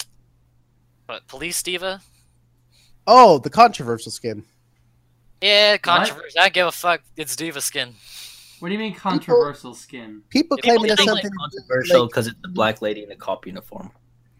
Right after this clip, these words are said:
Speaker 2: it's not black lady in a cop uniform. It is a Korean lady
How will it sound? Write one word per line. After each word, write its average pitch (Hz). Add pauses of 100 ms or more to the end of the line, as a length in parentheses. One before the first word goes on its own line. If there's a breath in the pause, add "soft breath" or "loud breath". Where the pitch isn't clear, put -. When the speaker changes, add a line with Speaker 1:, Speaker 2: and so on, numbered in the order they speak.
(180)
Speaker 2:
it's 180
not 233
black 165
lady 165
in 180
a 165
cop 165
uniform. 175
It 226
is 233
a 226
Korean 247
lady 175